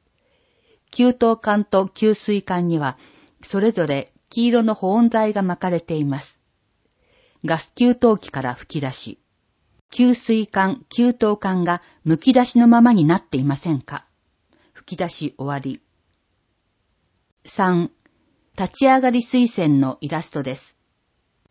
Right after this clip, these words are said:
下から上への立ち上がり部分の水道管に白色の保温材、発泡スチロールなど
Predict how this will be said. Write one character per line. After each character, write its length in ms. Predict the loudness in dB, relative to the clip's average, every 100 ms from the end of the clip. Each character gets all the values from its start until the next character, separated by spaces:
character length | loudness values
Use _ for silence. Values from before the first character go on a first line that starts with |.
| -14
下 240 | -2 -2
か 120 | 0 0
ら 160 | 0
上 280 | 0 2 2
へ 40 |
の 240 | 4 2 0 -10 _ -10
立 200 | -6 2
ち 60 |
上 120 | 2 4
が 100 | 2
り 140 | 2
部 160 | 2 2
分 260 | 2 2
の 140 | 2 0
水 280 | -2 -2
道 220 | 0 -2 -4
管 340 | -4 0 2
に 220 | 4 2 -4 _ _ _ _
白 340 | -2 6 6
色 200 | 8 6
の 100 | 4
保 220 | 2 0 2
温 180 | 0
材、 280 | 0 -6 -8 _ _ _ _
発 220 | -12 -12 -2
泡 160 | -2 -2
ス 80 |
チ 160 | -6 -4
ロ 160 | -2 -2
ー 40 |
ル 80 | -4
な 120 | -4
ど 200 | -8